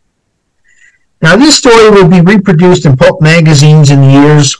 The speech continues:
following his death, with various parties adding new materials to the case.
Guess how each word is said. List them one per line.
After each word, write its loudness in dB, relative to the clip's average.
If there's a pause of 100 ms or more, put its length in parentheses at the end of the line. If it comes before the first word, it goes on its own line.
following 0
his -4
death, -2
with -2
various 0
parties -2
adding 0
new 2
materials 0
to -4
the -2
case. -4